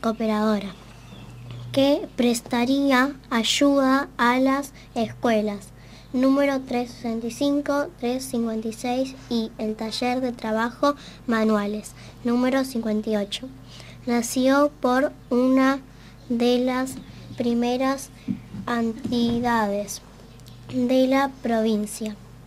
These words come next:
En su primer momento, suprían a las instituciones de lo necesario: comedor escolar, copa de leche, material de estudio,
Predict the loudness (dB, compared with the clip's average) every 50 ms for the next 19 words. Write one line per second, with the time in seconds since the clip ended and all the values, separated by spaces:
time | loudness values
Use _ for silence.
0 | -20 -20 -20 -20 -20 -20 -20 -20 -20 -20 -20 -18 -20 -20 -20 -20 -20 -20 -20 -8
1 | -2 2 4 4 4 2 2 2 2 2 2 0 -2 -2 -2 0 0 0 2 2
2 | 2 2 2 0 2 0 0 -2 0 -2 -2 -2 -2 -6 -14 -18 -20 -20 -14 -8
3 | -2 0 0 0 0 0 -2 0 2 2 4 4 4 4 2 2 0 -2 -10 -18
4 | -20 -20 -20 -20 -20 -6 0 2 4 4 4 6 6 6 6 4 2 0 -4 -14
5 | -18 -12 -6 -2 -2 -2 0 0 -2 -2 0 -2 -2 -2 0 0 2 2 4 2
6 | 2 2 2 2 0 -2 -6 -6 -4 -2 0 2 2 2 4 4 4 4 2 0
7 | -2 -2 0 0 0 -2 -4 -6 -6 -2 0 2 2 2 2 2 0 -2 -2 -6
8 | -10 -18 -20 -20 -18 -18 -20 -20 -8 0 2 4 4 4 4 4 4 6 6 4
9 | 2 2 0 0 0 2 2 2 2 2 2 2 0 -4 -14 -20 -20 -20 -20 -14
10 | -4 -2 -2 -2 0 0 0 0 0 0 0 0 0 -2 -2 -2 0 0 2 2
11 | 0 -2 -2 -2 -2 -2 -2 -2 -4 -2 0 0 0 2 2 2 0 -2 -2 -6
12 | -14 -20 -20 -20 -10 -8 -4 0 0 2 2 2 0 -2 -2 -6 -6 -8 -4 -2
13 | 0 0 2 2 2 2 2 2 2 0 -2